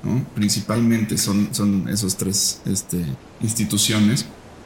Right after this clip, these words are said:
las que van a formar una sociedad disciplinaria. Un, esto básicamente requiere de lo que llamaban el panóptico, es el, es la torre central de una cárcel que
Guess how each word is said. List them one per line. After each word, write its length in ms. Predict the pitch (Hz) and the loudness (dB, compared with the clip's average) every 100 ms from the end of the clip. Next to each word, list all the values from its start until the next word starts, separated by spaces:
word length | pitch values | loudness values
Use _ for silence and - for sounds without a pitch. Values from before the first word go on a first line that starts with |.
| - - 104 | -20 -8 0
las 200 | 104 - | 0 2
que 100 | 107 | 2
van 200 | 110 120 | 2 2
a 60 | |
formar 720 | 120 113 113 110 110 110 - - | 2 0 0 2 2 2 0 -2
una 200 | 107 104 | 4 6
sociedad 360 | 104 95 107 101 | 6 2 2 2
disciplinaria. 720 | 104 101 98 110 131 127 - - - - - | 2 2 2 2 4 2 -2 -8 -16 -20 -6
Un, 220 | 113 104 - - | -2 -2 -4 -6
esto 480 | 113 110 123 120 110 - | -2 2 6 6 4 2
básicamente 560 | 113 113 117 107 113 | 2 2 0 2 2
requiere 420 | 104 101 113 110 | 0 0 0 2
de 200 | 104 95 - | 2 2 0
lo 260 | 98 92 | 0 0
que 300 | 80 92 92 87 - 95 | -2 -2 -2 -2 -2 0
llamaban 400 | 104 107 107 104 | 2 4 4 4
el 120 | 101 101 | 2 2
panóptico, 840 | 113 117 120 120 - 104 104 190 - - - | 0 2 2 2 0 -2 0 -2 -4 -14 -4
es 360 | 101 - - | 0 0 0
el, 240 | 107 98 - | 0 0 0
es 140 | 107 | 0
la 180 | 110 104 | 0 0
torre 200 | 117 113 | 0 2
central 440 | 113 101 95 107 110 | 2 2 2 2 2
de 60 | |
una 160 | 107 101 | 2 2
cárcel 400 | 104 98 143 - | 0 0 0 0
que 220 | 82 76 | -2 -4